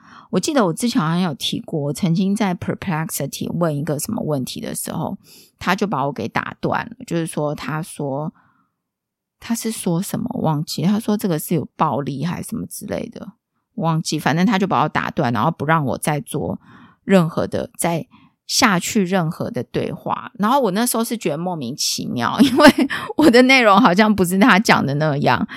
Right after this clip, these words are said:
但是这些都是一些干预，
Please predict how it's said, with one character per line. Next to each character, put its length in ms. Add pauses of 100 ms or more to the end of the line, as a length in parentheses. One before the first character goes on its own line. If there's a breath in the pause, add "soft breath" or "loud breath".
(400 loud breath)
但 180
是 300 (540 loud breath)
这 100
些 100
都 180
是 160
一 100
些 260
干 340
预， 360